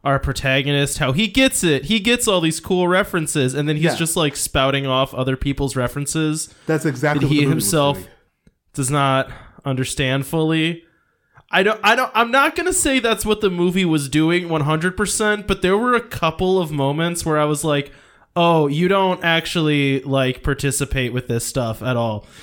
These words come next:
Speaker 1: The, the one that
Speaker 2: It
Speaker 1: got me was the, the people saying,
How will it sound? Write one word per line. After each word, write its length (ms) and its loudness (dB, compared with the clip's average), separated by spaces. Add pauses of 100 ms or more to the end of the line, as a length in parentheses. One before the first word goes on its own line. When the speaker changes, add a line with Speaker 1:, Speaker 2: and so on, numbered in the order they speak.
(140)
Speaker 1:
The, 140 0
the 160 2
one 220 2
that 140 2
Speaker 2:
It 20 -14
Speaker 1:
got 300 2
me 360 2
was 500 0
the, 180 -6
the 220 -2
people 360 0
saying, 400 2